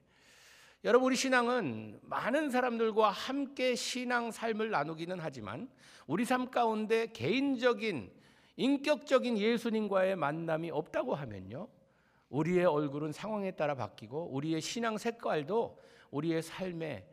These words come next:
형태에 따라 바뀌게 되어 있다는 것입니다. 개인 신앙 고백이 없는 집단 신앙은 군중 심리에 의해 예수님을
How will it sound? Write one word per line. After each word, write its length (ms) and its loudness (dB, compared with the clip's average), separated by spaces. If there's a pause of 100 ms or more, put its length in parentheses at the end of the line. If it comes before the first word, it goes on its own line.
(360)
형태에 400 -4
따라 360 -6
바뀌게 440 -8
되어 260 -8
있다는 380 -10
것입니다. 600 -16 (1300)
개인 280 0
신앙 300 0
고백이 300 -2
없는 380 -2
집단 380 -4
신앙은 720 -6
군중 460 -4
심리에 400 -6
의해 420 -8 (460)
예수님을 640 -4